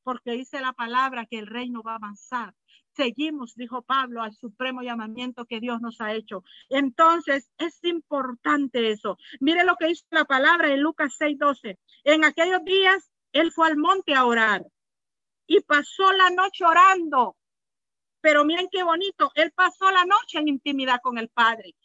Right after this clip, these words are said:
Él pasó la noche hablando con Dios. A él, ahí él escuchó la voz de Dios. Y cuando era de día, o sea, cuando era el día de accionar, cuando era el día de tomar la decisión, llamó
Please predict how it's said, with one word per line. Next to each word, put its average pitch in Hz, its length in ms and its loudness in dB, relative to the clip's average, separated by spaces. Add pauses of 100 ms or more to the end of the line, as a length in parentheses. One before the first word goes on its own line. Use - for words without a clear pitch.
(140)
Él 311 160 -2
pasó 370 340 2
la 349 140 4
noche 381 420 2
hablando 294 400 0
con 269 240 -2
Dios. 226 480 -2 (300)
A 285 220 4
él, 381 420 0
ahí 302 260 2 (240)
él 349 100 0
escuchó 349 500 0
la 330 160 4
voz 302 140 0
de 294 160 0
Dios. 285 400 0
Y 320 120 -2 (120)
cuando 311 380 2
era 392 120 0 (160)
de 370 100 -2
día, 302 500 2 (340)
o 277 120 -2
sea, 311 260 2
cuando 302 360 0
era 381 120 2
el 339 140 -8
día 392 260 -4
de 330 80 -4
accionar, 285 840 0 (220)
cuando 302 300 2
era 359 140 4
el 311 180 -6
día 392 380 2
de 311 120 0
tomar 320 320 0
la 330 140 0
decisión, 311 760 -2 (100)
llamó 311 440 0